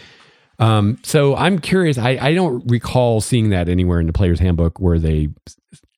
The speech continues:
explicitly stated, um,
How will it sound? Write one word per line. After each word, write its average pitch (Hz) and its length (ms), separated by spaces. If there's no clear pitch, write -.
explicitly 123 720
stated, 104 640
um, 95 500